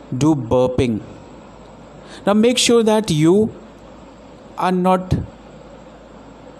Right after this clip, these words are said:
guy that burps on the table or the dinner table. If you want to burp and burp is coming up, cover up your mouth,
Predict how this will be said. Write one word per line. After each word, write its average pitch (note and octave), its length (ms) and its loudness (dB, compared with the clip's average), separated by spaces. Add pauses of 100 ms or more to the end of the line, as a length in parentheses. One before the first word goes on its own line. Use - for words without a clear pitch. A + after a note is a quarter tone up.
(320)
guy C#3+ 320 0
that B2+ 300 -2 (300)
burps D3 480 0
on C3 260 0
the C3+ 80 0
table D3+ 720 -2 (1160)
or C#3 260 0
the C3 140 -2
dinner B2 360 -2
table. G#2+ 480 -4 (1500)
If G3+ 140 0
you A3+ 120 2
want E3+ 320 2
to G#3 100 2
burp D3+ 440 -2
and D3 240 -2
burp C#3 300 -2
is D#3+ 180 -2
coming C3+ 560 -2 (300)
up, - 320 -6 (380)
cover G3+ 340 2
up G#3+ 140 0
your G#3 100 2
mouth, A#2+ 560 0